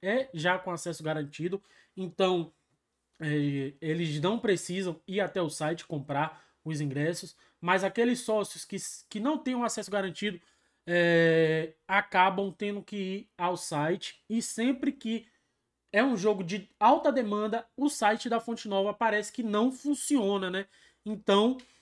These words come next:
a torcida aí está na bronca. Estamos recebendo aqui várias atualizações,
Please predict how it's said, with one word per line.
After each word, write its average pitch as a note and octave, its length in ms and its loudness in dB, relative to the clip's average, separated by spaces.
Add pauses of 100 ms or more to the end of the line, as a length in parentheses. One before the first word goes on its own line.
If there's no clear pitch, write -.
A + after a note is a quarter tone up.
a F#3+ 140 6
torcida G#3 460 2
aí G3 180 2
está B3 300 -2
na C4+ 100 -2
bronca. F#3+ 460 -2 (320)
Estamos B3+ 380 -2
recebendo G#3 480 -2
aqui F3+ 340 -6 (280)
várias G3+ 460 6
atualizações, F3+ 880 -2